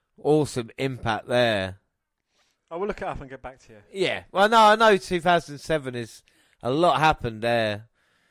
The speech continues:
Speaker 1: Of course, with, uh, SmackDown as well. And that throws him in. Batista.
Speaker 2: <clears throat> Going for a cover on the dead man. One, two. No, not enough.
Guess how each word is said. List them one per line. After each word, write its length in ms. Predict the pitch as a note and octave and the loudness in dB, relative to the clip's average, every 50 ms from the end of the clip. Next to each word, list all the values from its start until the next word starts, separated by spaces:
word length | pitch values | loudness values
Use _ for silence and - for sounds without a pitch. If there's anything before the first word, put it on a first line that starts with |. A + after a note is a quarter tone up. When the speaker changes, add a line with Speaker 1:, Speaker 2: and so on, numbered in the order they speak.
| _ _ _ _ _ _ | _ _ _ _ _ _
Speaker 1:
Of 60 | _ _ | _ _
course, 280 | - A#2 A2+ A2 - | -8 -8 -8 -6 -6
with, 200 | A#2+ A#2 G#2+ G2 | -6 -6 -4 -2
uh, 80 | A2+ A2 | -2 -2
SmackDown 640 | - - - C3+ B2+ - - - B2+ A#2 A2+ G#2+ G2+ | -2 -2 -4 -6 -6 -6 -6 -6 -6 -6 -6 -6 -10
as 120 | G2 - - | -10 -4 -2
well. 480 | B2 B2 A#2+ A2 G2+ F#2 F2+ F#2 F#2+ _ _ _ _ _ _ _ _ _ _ _ _ _ _ _ _ _ _ _ _ _ _ _ _ _ _ _ _ _ _ _ _ _ _ _ _ _ _ _ _ _ _ _ _ _ _ _ _ _ _ _ _ _ _ _ _ _ _ _ _ _ _ _ _ _ B4 A#4+ _ _ _ _ _ _ B4+ _ _ _ _ _ _ _ _ _ _ _ _ _ _ _ _ _ | 0 2 2 0 0 -4 -6 -10 -14 _ _ _ _ _ _ _ _ _ _ _ _ _ _ _ _ _ _ _ _ _ _ _ _ _ _ _ _ _ _ _ _ _ _ _ _ _ _ _ _ _ _ _ _ _ _ _ _ _ _ _ _ _ _ _ _ _ _ _ _ _ _ _ _ _ _ _ _ _ _ _ _ _ _ _ _ _ _ _ _ _ _ _ _ _ _ _ _ _ _ _
And 100 | - A#2+ | -16 -14
that 140 | A#2 G#2 G#2 | -14 -14 -14
throws 380 | - - - A#2 A2+ A2+ G#2 - | -12 -6 -4 -2 -2 -2 -4 -8
him 120 | A2+ A2 | -8 -6
in. 280 | A#2+ A#2+ A#2+ A#2 A2+ A2 - | -4 -4 -4 -6 -8 -14 -20
Batista. 640 | - - - C3 B2+ A#2 - - - A#2+ A#2+ A2+ A2 _ _ _ _ _ _ _ _ | -16 -10 -8 -8 -8 -8 -10 -6 -4 -4 -2 -4 -6 _ _ _ _ _ _ _ _
Speaker 2:
<clears throat> 340 | - E3 D#3 D3 B2 A2 _ | -20 -20 -18 -20 -20 -20 _
Going 220 | - D3 D3 D3+ | -14 -12 -12 -12
for 120 | C#3 - D#3 | -12 -14 -14
a 40 | C#3 | -12
cover 300 | - - E3+ D#3+ D3+ E3+ | -8 -8 -8 -8 -8 -12
on 80 | D#3+ | -12
the 60 | D#3 | -12
dead 220 | D3+ - F#3 F#3 E3 | -10 -10 -10 -8 -8
man. 380 | E3 D#3 D#3 D#3 D3+ D3+ D3 - _ _ | -6 -6 -6 -6 -8 -10 -14 -20 _ _
One, 460 | - D#3 D#3 D#3+ E3 D#3+ D#3+ E3 E3+ _ _ _ _ _ _ _ _ | -12 -10 -8 -8 -8 -10 -12 -16 -20 _ _ _ _ _ _ _ _
two. 440 | - - F3 E3+ E3+ F3 F3 E3+ F3 F#3+ _ _ _ _ _ _ _ | -16 -14 -12 -10 -10 -10 -12 -12 -14 -18 _ _ _ _ _ _ _
No, 580 | C#3 B2+ A#2 A2 A2+ A#2 A#2 A#2+ A#2+ A#2+ A#2+ A#2+ - _ _ C#3+ C#3 C#3 | -20 -20 -20 -20 -20 -20 -20 -20 -20 -20 -20 -20 -20 _ _ -20 _ _
not 240 | D3+ D#3+ E3 F3 E3 | -14 -12 -10 -10 -10
enough. 520 | D#3+ E3 E3 D#3+ D#3+ D#3 - - _ _ | -10 -8 -8 -8 -8 -10 -14 -20 _ _